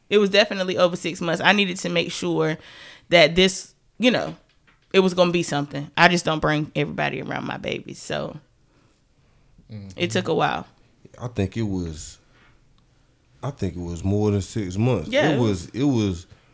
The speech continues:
Speaker 3: I think it was about six months before you even let me come to your house at all, period.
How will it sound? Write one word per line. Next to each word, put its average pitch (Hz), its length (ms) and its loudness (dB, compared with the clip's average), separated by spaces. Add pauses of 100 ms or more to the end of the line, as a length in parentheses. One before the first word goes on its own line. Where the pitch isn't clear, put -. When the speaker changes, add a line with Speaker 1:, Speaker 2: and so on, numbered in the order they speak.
(1300)
Speaker 3:
I 139 60 -2
think 117 260 0
it 151 60 2
was 127 160 0
about 87 300 -4
six - 500 -2
months 104 400 2
before 98 360 -8
you 127 160 -6
even 92 240 -6
let 90 140 -8
me 123 120 -4
come 90 200 -6
to 87 80 -6
your 82 200 -10
house 110 440 -6 (300)
at 82 160 -8
all, 98 340 0
period. 113 460 -6